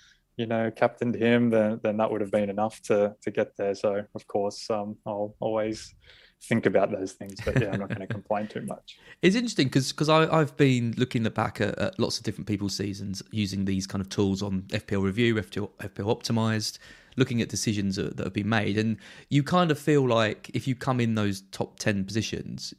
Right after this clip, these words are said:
Speaker 2: you've gotta kind of get every decision right, but you really don't. Like, there was, there's quite a few things that we're gonna talk about today which probably didn't go the way in which you expected, things like captaincy, certain players you brought in, stuff like that. Like,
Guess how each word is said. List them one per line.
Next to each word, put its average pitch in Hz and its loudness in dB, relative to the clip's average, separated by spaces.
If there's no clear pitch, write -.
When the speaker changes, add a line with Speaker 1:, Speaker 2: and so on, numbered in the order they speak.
Speaker 2:
you've 104 -2
gotta 117 2
kind 113 -2
of 110 -2
get 120 -2
every 117 0
decision 120 -2
right, 143 0
but - -4
you 131 2
really 220 6
don't. 147 2
Like, 110 0
there 135 2
was, - 2
there's 139 0
quite - 0
a - 0
few 196 0
things 120 0
that - -6
we're 113 -2
gonna 117 2
talk 131 2
about 117 2
today 113 0
which - -2
probably 120 0
didn't 127 -2
go 113 4
the 107 4
way 110 0
in 101 0
which 101 -4
you 101 2
expected, - 0
things 110 -4
like - -4
captaincy, 120 -2
certain - -6
players 107 -2
you 101 -4
brought 104 -2
in, 104 0
stuff - -6
like 107 -4
that. 104 -2
Like, 110 0